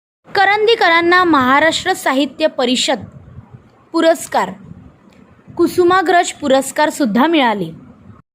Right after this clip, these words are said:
राणीचा बाग, सशाचे कान हे त्यांचे बालकविता संग्रह,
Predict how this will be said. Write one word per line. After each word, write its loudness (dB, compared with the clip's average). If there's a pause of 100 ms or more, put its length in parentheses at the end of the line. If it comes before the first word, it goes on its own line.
(400)
राणीचा 0
बाग, 0 (640)
सशाचे -2
कान -4 (420)
हे 2
त्यांचे 0
बालकविता 0
संग्रह, 2